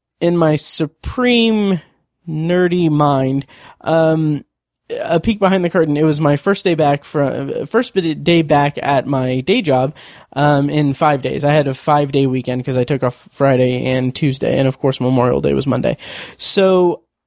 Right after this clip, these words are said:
uh, my first day back, I took the episodes that I need to record reviews of. Um, so I took, um, oh, anyway, that, it's neither here nor there. I took the M P threes,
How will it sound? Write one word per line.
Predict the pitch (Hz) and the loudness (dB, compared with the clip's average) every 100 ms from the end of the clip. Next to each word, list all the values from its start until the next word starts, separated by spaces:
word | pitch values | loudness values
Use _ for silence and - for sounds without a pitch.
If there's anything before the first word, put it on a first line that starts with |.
| _ _ _ | _ _ _
uh, | 156 190 | -16 -2
my | 175 | 0
first | 170 247 262 | 2 0 0
day | 226 | 0
back, | 160 156 - | 2 0 0
I | 156 | 0
took | 147 - 208 | 0 -2 -2
the | - 180 170 | -2 0 0
episodes | 160 165 175 165 156 | 0 -2 0 0 0
that | 151 | 0
I | 143 147 | 2 0
need | 151 175 170 | 2 0 0
to | 175 | -2
record | 151 - 170 165 151 147 160 | -4 -2 2 2 2 0 -6
reviews | 156 147 139 147 160 175 | -2 -2 0 0 0 2
of. | 180 185 - - | 0 0 -10 -10
Um, | 143 139 135 | -4 -2 0
so | 143 | 0
I | 139 | 0
took, | 135 147 135 - - - - - - - _ _ _ _ _ - | -2 -4 -4 -12 -20 -20 -20 -20 -20 -20 _ _ _ _ _ -2
um, | 185 185 185 175 - - - - - - - - - - | 0 2 2 0 -4 -12 -14 -16 -20 -20 -20 -20 -20 -2
oh, | 233 | 0
anyway, | 214 254 277 175 156 | 2 2 2 4 2
that, | 196 208 | 0 0
it's | 196 190 | -2 0
neither | 240 208 180 | 0 2 4
here | 185 | 4
nor | 160 | 4
there. | 139 131 | 2 2
I | 165 | 0
took | 170 - 247 | -2 0 0
the | - 208 208 | 0 0 2
M | 185 | 2
P | 185 202 | 0 -4
threes, | 170 147 143 | -2 0 0